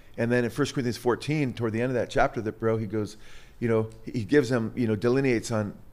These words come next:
how they're misusing the gifts and how they're used properly. And he gives them a structure, and he's not referring to any of Jesus' words at this point. And he says,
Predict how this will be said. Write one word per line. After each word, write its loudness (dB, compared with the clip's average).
how 2
they're 2
misusing -2
the -2
gifts 2
and -4
how 2
they're -2
used -4
properly. 2
And -10
he 2
gives 4
them 0
a -10
structure, 0
and -4
he's -2
not 4
referring -2
to 0
any 0
of -6
Jesus' -4
words -2
at -4
this -12
point. -2
And 2
he 2
says, 2